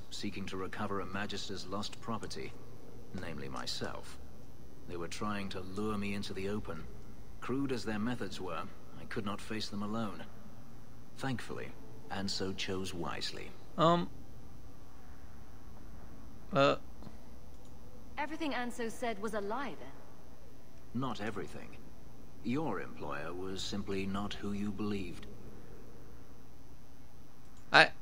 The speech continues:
Speaker 3: <laughs> Anso's job did seem a little too easy.
Speaker 1: Perhaps the deception was unnecessary.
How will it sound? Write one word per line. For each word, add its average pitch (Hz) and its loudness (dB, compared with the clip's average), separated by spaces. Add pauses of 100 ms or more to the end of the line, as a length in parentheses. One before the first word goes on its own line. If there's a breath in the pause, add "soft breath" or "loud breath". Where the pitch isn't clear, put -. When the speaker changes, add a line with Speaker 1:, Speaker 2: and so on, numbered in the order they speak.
(120)
Speaker 3:
<laughs> - - (200)
Anso's 190 0
job 180 0
did 180 0
seem 156 0
a 151 2
little 160 2
too 160 0
easy. 139 -2 (880)
Speaker 1:
Perhaps 131 0
the 101 2
deception 90 0
was 82 0
unnecessary. 87 -2